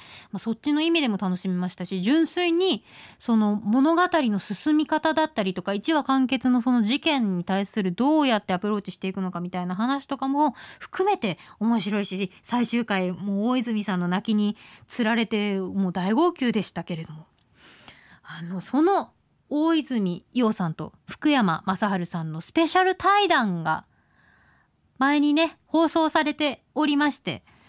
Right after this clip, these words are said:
で、その収録がめちゃめちゃ長かったらしくて。で、ま、もう惜しまれつつカットしていって、結局オンエアに乗ったと、本放送に乗ったと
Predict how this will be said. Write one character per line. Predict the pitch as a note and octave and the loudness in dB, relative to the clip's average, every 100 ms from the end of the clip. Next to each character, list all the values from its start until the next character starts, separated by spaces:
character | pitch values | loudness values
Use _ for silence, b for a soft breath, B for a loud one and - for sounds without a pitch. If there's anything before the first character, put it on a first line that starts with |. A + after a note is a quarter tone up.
| b b | b b
で、 | D#4 | -2
そ | - - G4 | -2 0 2
の | C5+ - - _ - _ _ _ _ - _ _ _ - | 4 2 -4 _ -20 _ _ _ _ -20 _ _ _ -10
収 | - F#4+ A4 | -2 2 4
録 | G#4 F#4+ | 4 2
が | F4+ B3+ - _ _ _ _ _ - | 2 2 0 _ _ _ _ _ 0
め | F#3 G#3+ D4 | 4 4 4
ち | |
ゃ | G4 | 4
め | G#4 | 2
ち | G4 | 2
ゃ | |
長 | E4+ E4+ | 2 2
か | F4 | 2
っ | E4 | 0
た | - | 0
ら | F#3 | -4
し | - | -4
く | F3 | -12
て。 | - - - _ _ _ _ _ - | -14 -20 -20 _ _ _ _ _ -4
で、 | D4 G3+ - _ _ _ _ _ | -2 -2 -4 _ _ _ _ _
ま、 | C4 - _ _ b b | -10 -10 _ _ b b
も | C4 D4 C4 - - | 2 4 4 0 -2
う | B3 | 0
惜 | |
し | C4+ F#4+ | 2 4
ま | A4 | 4
れ | A4+ A4+ | 4 2
つ | A4+ | -2
つ | - G#4 | -4 -4
カ | - F4 | 0 0
ッ | F4 | 0
ト | D#4+ | -2
し | - | -2
て | - C4+ | -6 -8
い | |
っ | B3+ | -8
て、 | _ F4+ F4 G3+ _ _ _ _ A#3 A3+ | _ -2 -2 -2 _ _ _ _ -20 -8
結 | C#4 A#3 | -6 -4
局 | A#3+ A#3+ A#3 A3+ A3 G#3+ G#3+ A3+ B B B _ - | -4 -2 0 2 0 -2 -4 -6 B B B _ -4
オ | A#3+ A3 | 0 2
ン | G#3+ | 2
エ | G3 | 0
ア | |
に | F3+ E3 _ _ _ _ _ _ _ | -4 -8 _ _ _ _ _ _ _
乗 | G#3 | -2
っ | G3 | -2
た | - F#3+ | -4 -6
と、 | D#3+ - - | -8 -14 -4
本 | G#3+ | -2
放 | G#3+ F#3+ | 0 -2
送 | F3+ | -4
に | F3 F3 | -4 -4
乗 | |
っ | F3+ | -4
た | - G3+ | -4 -6
と | G3 | -6